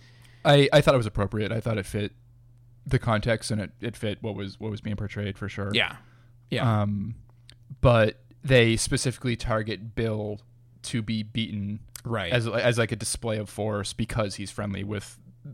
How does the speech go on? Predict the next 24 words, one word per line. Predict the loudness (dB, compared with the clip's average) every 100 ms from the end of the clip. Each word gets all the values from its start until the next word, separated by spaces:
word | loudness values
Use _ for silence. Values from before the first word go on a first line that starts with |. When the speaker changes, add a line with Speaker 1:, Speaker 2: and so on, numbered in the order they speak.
| -16 -4
Speaker 1:
the | -2
black | -2 -4
prisoner. | -6 -10 -10 -12 -6
Speaker 2:
Right. | -6 -6 -8 -20 -10
Mm-hmm. | -6 -4 -6 -10 -8
Yeah. | -4 -2
So | 0 -2
Speaker 1:
Um, | -4
Speaker 2:
the, | -6
the, | -6 -8 -8 -10 -8
the, | -6 -6 -10 -18 _ -10
like, | -10 -8 -14 -18 -20 -20 -20 -20 -20 -8
one | -6
of | -4
the | -6
sheriffs | -4 -4 -4 -6 -8 -8
gets, | -8 -8 -8 -8
like, | -8
a, | -8 -6 -8 -8
a |
little, | -8 -8 -8 -12 -14
uh, | -10 -10
you | -10
know, | -12